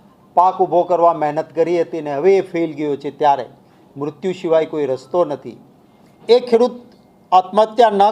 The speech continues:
કરત કે મારે પાક વીમો છે, પાક ગયો, મેં વીમાનું પ્રીમિયમ ભર્યું છે,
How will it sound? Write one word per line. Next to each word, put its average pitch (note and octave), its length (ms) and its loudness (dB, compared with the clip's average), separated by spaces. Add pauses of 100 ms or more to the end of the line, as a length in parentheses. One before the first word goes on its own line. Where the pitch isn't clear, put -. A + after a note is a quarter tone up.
કરત E3 260 2 (680)
કે E3 80 -4
મારે E3+ 380 2 (580)
પાક G#3 320 2
વીમો G#3+ 300 2
છે, A#3 240 2 (720)
પાક A#3 240 4 (420)
ગયો, A3+ 300 4 (720)
મેં G3+ 220 2
વીમાનું A3+ 400 2
પ્રીમિયમ A#3 420 0
ભર્યું F#3 280 0
છે, C3+ 180 -14